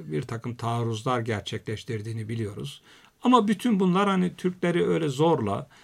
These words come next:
hani, e, din değiştirmeye götürmedi, sevk etmedi. Yani ağır badirelerle karşılaştılar. Yalnız yedi yüz elli bir bir kırılma noktası.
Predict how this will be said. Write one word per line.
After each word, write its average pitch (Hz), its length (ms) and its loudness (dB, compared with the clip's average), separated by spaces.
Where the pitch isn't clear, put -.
hani, 123 220 -2
e, 117 840 -4
din 143 180 2
değiştirmeye 123 760 -2
götürmedi, 135 760 -2
sevk 123 380 -8
etmedi. 123 540 -8
Yani 123 240 -2
ağır 160 340 8
badirelerle 123 920 2
karşılaştılar. 107 720 -8
Yalnız 247 280 2
yedi 202 280 4
yüz 170 200 2
elli 165 300 0
bir 180 340 -2
bir 185 180 2
kırılma 156 440 4
noktası. 101 520 -2